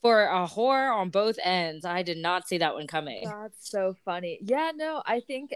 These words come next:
Speaker 2: I think it is kind of, like, a lesbian tip, though, or, like, you f-, like, a "you're a girl that fucks girls" tip. <laughs>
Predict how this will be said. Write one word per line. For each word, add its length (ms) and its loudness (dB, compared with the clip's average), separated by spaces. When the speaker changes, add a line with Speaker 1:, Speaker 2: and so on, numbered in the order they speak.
Speaker 2:
I 80 -2
think 160 -8
it 80 -6
is 140 -6
kind 200 -6
of, 80 -8
like, 140 -6
a 60 -8
lesbian 520 -6
tip, 240 -12
though, 200 -4
or, 140 -2
like, 300 -6
you 140 -10
f-, 240 -18
like, 160 0
a 40 -2
"you're 200 4
a 40 -4
girl 200 -2
that 160 -6
fucks 280 -10
girls" 400 -4
tip. 300 -6
<laughs> 320 4